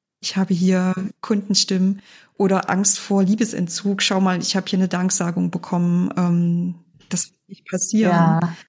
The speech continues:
Speaker 2: In Kommunikation gehen mit diesen
Speaker 1: Ja.
Speaker 2: Wächtern, ne? Also ich finde das,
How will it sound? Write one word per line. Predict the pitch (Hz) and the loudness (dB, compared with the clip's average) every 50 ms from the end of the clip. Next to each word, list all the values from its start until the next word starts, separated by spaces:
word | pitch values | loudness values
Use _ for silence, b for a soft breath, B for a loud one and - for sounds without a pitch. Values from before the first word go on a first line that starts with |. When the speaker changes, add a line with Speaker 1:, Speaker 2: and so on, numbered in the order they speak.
| _ _ _ _ _ _ _ _ _ _ _ _ _ _ _ _ _ | _ _ _ _ _ _ _ _ _ _ _ _ _ _ _ _ _
Speaker 2:
In | - - | -18 -10
Kommunikation | - 220 214 214 202 202 202 196 185 185 185 - - - 196 190 202 226 233 214 | -2 2 2 4 4 4 2 0 -4 -8 -8 -10 -6 -2 0 2 4 4 4 4
gehen | - 185 170 170 165 | 2 2 2 2 2
mit | 170 165 185 | 2 2 0
diesen | 175 - 180 170 | 0 -2 -2 -2
Speaker 1:
Ja. | 170 | -2
Speaker 2:
Wächtern, | 170 165 - - - 175 175 175 | -2 -4 -6 -6 -4 -2 -2 0
ne? | 180 202 226 226 - | 2 0 0 0 0
Also | 190 185 - | -2 -2 -2
ich | 196 - | -6 -2
finde | - 247 247 214 | 0 2 2 2
das, | - - | 0 -2